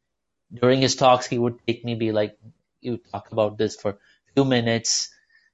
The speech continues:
maybe three, four minutes, and you get that confidence to talk to strangers." And I remember every time I'd be, like, so <laughs> anxious and nervous, and, <laughs> and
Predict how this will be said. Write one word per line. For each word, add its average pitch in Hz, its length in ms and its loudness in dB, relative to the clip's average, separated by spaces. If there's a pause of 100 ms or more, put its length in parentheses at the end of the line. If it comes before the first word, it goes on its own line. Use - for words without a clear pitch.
(140)
maybe 110 240 -6
three, 113 220 -4
four 117 240 -2
minutes, 107 440 -8
and 98 340 -8
you 107 140 -6
get - 220 -20
that 107 200 -4
confidence 101 680 -10
to 98 280 -6 (320)
talk 104 240 -4
to - 140 -20
strangers." 95 600 -16
And 92 300 -16 (680)
I 117 180 2
remember 202 300 6
every 180 320 6
time 165 280 4
I'd 156 180 4
be, 165 80 2
like, 160 180 2
so 180 240 2
<laughs> 139 220 0
anxious 143 420 -4
and 151 240 -4 (100)
nervous, 156 440 2
and, 147 200 0
<laughs> - 840 -2
and 170 120 -8